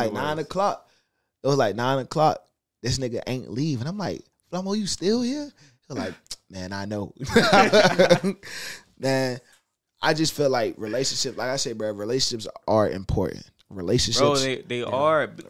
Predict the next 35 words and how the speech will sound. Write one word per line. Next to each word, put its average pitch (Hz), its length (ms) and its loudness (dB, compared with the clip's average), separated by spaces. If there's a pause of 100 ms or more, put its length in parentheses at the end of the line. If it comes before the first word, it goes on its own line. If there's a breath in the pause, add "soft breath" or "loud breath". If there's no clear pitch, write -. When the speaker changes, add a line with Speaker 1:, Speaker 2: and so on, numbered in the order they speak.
(160)
Speaker 2:
Look, 160 380 0 (160)
okay, 107 340 -4
so 120 200 -2
this 147 220 -2
is 156 60 -10
something 131 320 -4
that 113 100 -2
I 113 40 -2
already 104 340 -2
knew 101 440 -8 (220)
when 110 280 -8
I 110 100 -2
was 101 220 -10
in 110 180 -8
the 92 80 -10
relationship, 92 720 -14 (460)
but 113 120 -8
it 107 120 -6
didn't 123 280 0
come 123 320 -4
to 110 120 -12
me. 98 220 -10
And 127 120 -6
this 165 160 -6
is, 170 220 -14
like, 160 280 -16
a 139 80 -8
year 143 340 -6
later, 143 260 -8
bro. 120 240 -4
It 135 60 -8
didn't 135 280 -8
come 131 220 -8
to 123 100 -12
me, 107 340 -10